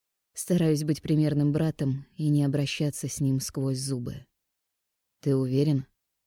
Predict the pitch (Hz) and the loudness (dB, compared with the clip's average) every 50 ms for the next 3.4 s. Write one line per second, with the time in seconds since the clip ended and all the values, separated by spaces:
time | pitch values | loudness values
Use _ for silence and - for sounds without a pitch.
0 | _ _ - - - - 180 160 143 139 - 147 139 139 135 139 135 143 143 143 | _ _ -16 -16 -8 -4 -2 0 0 0 -2 -2 -2 -2 -2 0 0 2 2 2
1 | 139 139 131 131 - 147 143 143 135 139 139 135 127 123 123 127 139 143 _ _ | 2 2 0 -2 -2 -2 -2 -2 -2 -2 -2 -2 -2 -4 -6 -10 -12 -14 _ _
2 | _ _ _ _ _ _ _ _ _ _ _ _ _ _ - - 67 69 67 67 | _ _ _ _ _ _ _ _ _ _ _ _ _ _ -10 -6 -4 -4 -2 -2
3 | 69 69 - - - - - | -2 -2 -4 -4 -6 -8 -10